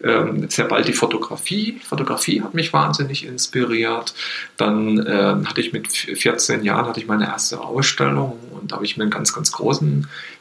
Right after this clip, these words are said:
Kindheitstraum erfüllt. Ich habe mir eine sechzehn Millimeter Filmkamera gekauft.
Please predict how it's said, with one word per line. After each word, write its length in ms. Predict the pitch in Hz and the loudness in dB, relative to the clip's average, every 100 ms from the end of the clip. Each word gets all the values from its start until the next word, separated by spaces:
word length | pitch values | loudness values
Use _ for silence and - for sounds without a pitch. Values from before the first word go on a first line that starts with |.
| - | -4
Kindheitstraum 840 | 123 127 131 117 - - 110 110 | -2 0 0 2 2 4 2 4
erfüllt. 380 | 113 - 107 107 | 0 0 0 0
Ich 100 | - | -2
habe 100 | - | -2
mir 60 | 101 | -2
eine 80 | |
sechzehn 400 | 101 98 - 98 | 0 0 -2 0
Millimeter 480 | 98 98 101 98 101 | 2 4 4 2 0
Filmkamera 760 | - 107 151 151 151 135 131 127 | 2 2 2 2 2 0 -2 -4
gekauft. 720 | 127 - 117 135 156 - | -6 -4 -2 0 -2 -6